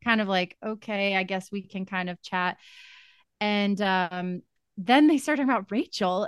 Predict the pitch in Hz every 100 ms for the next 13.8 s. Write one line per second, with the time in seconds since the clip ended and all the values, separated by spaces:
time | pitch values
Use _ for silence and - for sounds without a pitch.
0 | - 240 226 226 220 233 233 226 226 208
1 | 185 - _ _ - 277 220 214 208 202
2 | 180 196 240 294 277 247 202 190 214 214
3 | 208 214 196 170 190 226 254 254 254 262
4 | 254 233 185 208 - 214 208 190 220 175
5 | 165 180 190 _ - - _ - 214 214
6 | 208 202 202 196 190 - _ _ - 208
7 | 208 214 202 185 185 - 156 165 196 208
8 | 240 202 165 165 - 180 196 202 208 208
9 | 196 190 180 185 175 180 180 175 175 170
10 | 165 - - _ _ _ _ - 196 -
11 | - 185 190 - 202 202 - 214 208 196
12 | 208 202 202 - - - _ 170 196 190
13 | 202 - 196 185 185 180 190 180